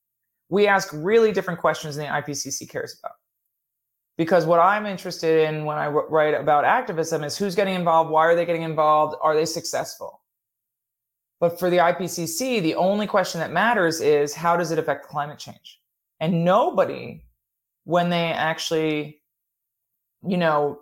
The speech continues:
do research on activism, well, not nobody, but just about nobody. And I know because I had it, I did the <laughs> review for the I P C C and I just finalized my, uh, my section, like, a week and a half ago. Very, very, very few people have actually looked at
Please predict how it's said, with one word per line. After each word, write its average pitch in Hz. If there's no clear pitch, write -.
do 175
research 190
on 156
activism, 165
well, 185
not 233
nobody, 160
but 170
just 240
about 160
nobody. 170
And 160
I 156
know 160
because 156
I 151
had 160
it, 147
I 185
did 165
the 156
<laughs> 156
review 208
for -
the 180
I 156
P 160
C 160
C 160
and 151
I 147
just 156
finalized 151
my, 147
uh, 139
my 160
section, 180
like, -
a 160
week 175
and 170
a 160
half 165
ago. 202
Very, 220
very, 190
very 165
few 165
people 165
have 156
actually 156
looked 156
at 143